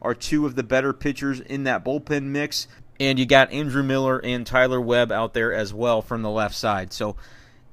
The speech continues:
a lot of uncertainty with the roles, but I think you've got the pieces there to, to put a decent bullpen together, a better than decent bullpen.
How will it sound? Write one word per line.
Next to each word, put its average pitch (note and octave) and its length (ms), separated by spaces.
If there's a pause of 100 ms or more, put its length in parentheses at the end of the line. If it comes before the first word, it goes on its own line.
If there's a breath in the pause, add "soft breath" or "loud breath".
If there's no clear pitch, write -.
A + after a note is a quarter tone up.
a - 240
lot F3+ 220
of F3 180
uncertainty D#3 640
with C#3+ 200
the B2 100
roles, C#3 460
but B2+ 120
I A#2+ 80
think C3 220
you've B2+ 140
got B2+ 240
the A#2 60
pieces C3 460
there B2 200
to, A#2 160
to A2 200 (360)
put B2+ 160
a B2+ 40
decent A#2 380
bullpen A#2+ 420
together, A#2+ 460
a A2 60
better A2+ 320
than B2 140
decent B2+ 340
bullpen. C3 400